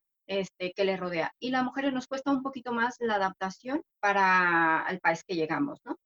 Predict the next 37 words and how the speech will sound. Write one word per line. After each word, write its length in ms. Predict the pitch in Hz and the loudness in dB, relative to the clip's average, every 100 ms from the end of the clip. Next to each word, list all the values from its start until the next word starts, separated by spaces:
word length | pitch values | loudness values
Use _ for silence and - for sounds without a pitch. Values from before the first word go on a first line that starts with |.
| _ _ | _ _
Pero 200 | - 311 | 2 4
también 320 | 320 302 269 254 | 4 2 2 2
a 100 | 233 | 0
eso 180 | 233 | -2
se 200 | 254 233 | -6 -4
une 380 | 233 247 233 233 - _ _ _ _ _ | -2 -2 -2 -6 -10 _ _ _ _ _
de 120 | 196 | -6
que 100 | 196 | 0
las 100 | 196 | 2
mujeres 420 | 190 190 240 254 247 | 2 0 -2 0 2
luego 400 | 240 240 277 - | 4 4 2 0
nos 200 | 202 185 | -6 -6
casamos, 640 | 185 185 220 254 330 - _ _ _ _ - | -8 -4 -2 0 -2 -4 _ _ _ _ -8
formamos 440 | 208 214 226 226 | -2 0 -2 -2
una 160 | 233 240 | -6 -4
familia 560 | 226 247 254 254 285 330 _ _ _ | -4 -4 -2 -2 -2 -4 _ _ _
y, 300 | - 294 320 - _ _ _ _ - | 4 6 6 2 _ _ _ _ -4
eh, 520 | 214 214 208 202 - | -2 2 2 2 0
existe 540 | 196 - 233 233 233 226 | -4 -4 -4 2 2 2
esta 200 | - 247 | 0 -4
separación 720 | 233 220 190 185 214 208 208 | -2 0 0 -2 -4 -4 -2
de 100 | 196 | 2
lo 200 | 202 196 - | 4 4 2
que 280 | 196 208 | 2 2
es 140 | 226 226 _ _ _ - | 0 -2 _ _ _ -10
tu 100 | 233 | -2
perfil 320 | 214 254 277 | -2 -2 -4
profesional 720 | - 285 277 277 262 262 339 - _ _ | -2 0 0 -2 0 0 0 -4 _ _
con 200 | - 202 | -4 -4
tu, 340 | - 208 196 185 _ _ | -2 0 0 0 _ _
con 160 | 208 202 | -6 -6
tu 180 | 202 | -6
perfil 520 | 190 185 - 202 202 196 _ _ | -4 -6 -4 -4 -4 -6 _ _
familiar, 420 | 214 202 185 185 180 | -6 -2 0 -2 -2
por 100 | 175 | -4
así 220 | 180 - | -6 -6
decirlo. 480 | 170 160 156 - - | -8 -8 -12 -14 -18